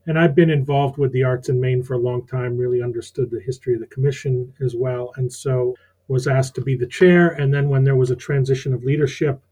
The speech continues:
and the question about how,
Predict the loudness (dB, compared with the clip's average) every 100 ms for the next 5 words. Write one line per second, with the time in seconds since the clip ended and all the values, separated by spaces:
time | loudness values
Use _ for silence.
0 | _ _ _ _ _ -4 0 2 2 0
1 | -4 -8 -6 -6 -4 -2 -2 -4 _ _
2 | _ -10 -6 -4 -6 -8 -10 -4 -2 -2